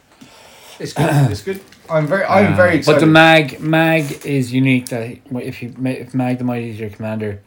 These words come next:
Speaker 2: he has his own separate deck entirely,
Speaker 1: Which is mad.
Speaker 2: which is all about manipulating giants and monsters.
Speaker 1: And horse and boulders of people and shit.
Speaker 2: Yeah, yeah.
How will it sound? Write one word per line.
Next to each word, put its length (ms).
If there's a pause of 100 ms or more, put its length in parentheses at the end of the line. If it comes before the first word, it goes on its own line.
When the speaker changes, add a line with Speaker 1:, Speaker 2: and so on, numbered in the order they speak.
(260)
Speaker 2:
he 200
has 180
his 180
own 340
separate 500
deck 240
entirely, 540 (460)
Speaker 1:
Which 200
is 120
mad. 340
Speaker 2:
which 120
is 100
all 140
about 180
manipulating 580
giants 380
and 80
monsters. 340 (120)
Speaker 1:
And 100
horse 360
and 200
boulders 340
of 80
people 240
and 100
shit. 180
Speaker 2:
Yeah, 280
yeah. 180